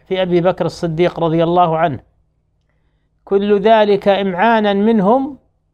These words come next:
لصد الناس عن تدبر القرآن والسنة.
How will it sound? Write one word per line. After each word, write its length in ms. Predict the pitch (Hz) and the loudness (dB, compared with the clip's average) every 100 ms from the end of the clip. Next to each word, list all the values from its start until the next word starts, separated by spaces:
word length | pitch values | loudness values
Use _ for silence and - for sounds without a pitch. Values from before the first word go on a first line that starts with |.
| _ _ _ _ _ _ | _ _ _ _ _ _
لصد 480 | 151 151 214 202 180 | -6 -4 -2 -4 -4
الناس 600 | 196 190 190 208 196 - 214 240 254 _ _ _ _ _ _ _ _ - | -2 0 2 2 0 -2 -2 -4 -10 _ _ _ _ _ _ _ _ -10
عن 560 | 139 196 208 208 214 - _ _ _ _ _ - | -2 -2 -2 -6 -8 -14 _ _ _ _ _ -8
تدبر 540 | 180 220 190 185 185 | -2 0 0 0 0
القرآن 540 | 185 190 185 196 180 | -2 0 4 4 2
والسنة. 680 | 175 165 - 180 160 143 104 | -2 -2 -2 -2 0 -2 -4